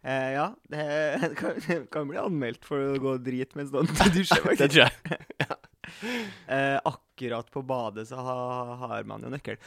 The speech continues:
Speaker 1: Og det har jeg
Speaker 2: Mm.
Speaker 1: alltid lurt på. Folk som ikke har nøkkel på badet.
Speaker 2: Ja. Vi har jo ikke det hjemme.
Speaker 1: Altså, det, hvorfor ikke det? Eller hvorfor har man ikke det?
Speaker 2: Nei, jeg vet ikke. Vi har bare aldri hatt det. Og
Speaker 1: Nei.
Speaker 2: så har jo, eh, det huset hjemme der jeg vokste opp, er jo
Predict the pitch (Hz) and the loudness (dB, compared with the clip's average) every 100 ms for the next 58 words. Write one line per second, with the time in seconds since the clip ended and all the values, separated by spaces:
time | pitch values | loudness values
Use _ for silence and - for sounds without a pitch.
0 | - 143 208 226 185 185 202 214 214 - | -20 -2 2 4 2 -4 -6 -4 -6 -4
1 | 135 - - _ _ _ - - 185 180 | -2 -2 -6 _ _ _ -16 -2 0 0
2 | - 233 190 147 165 175 - - 120 131 | -2 -4 0 0 0 -4 -10 -10 -8 -6
3 | 131 131 117 135 135 104 95 - - _ | 0 0 0 -4 -6 -6 -6 -6 -18 _
4 | _ _ _ - 107 120 104 107 98 98 | _ _ _ -12 -10 -8 -6 -6 -8 -12
5 | 139 _ _ _ _ _ - 147 - 143 | -16 _ _ _ _ _ -10 -8 -8 -8
6 | 135 131 - - - - - - - - | -4 -4 -4 -10 -12 -12 -12 -10 -10 -10
7 | - - - - - - 240 - - - | -10 -10 -12 -18 -20 -18 -14 -10 -10 -6
8 | 170 147 147 - 170 165 185 226 214 175 | -4 -4 -4 -12 -12 -12 -10 -8 -6 -6
9 | 147 147 131 113 - _ _ 170 175 143 | -8 -6 -4 -4 -10 _ _ -4 -2 -2
10 | 104 107 113 117 101 95 87 92 - 127 | -2 -4 -2 0 0 0 -4 -8 -8 -10
11 | - - 156 117 110 98 101 101 - 104 | -8 -2 0 2 2 2 0 -2 -4 -4
12 | 101 98 92 92 95 92 95 104 85 - | -4 -4 -6 -8 -6 -4 -4 -6 -8 -8
13 | 87 87 85 87 87 87 87 87 92 - | -8 -6 -6 -8 -8 -8 -6 -6 -6 -6
14 | 107 - | -10 -8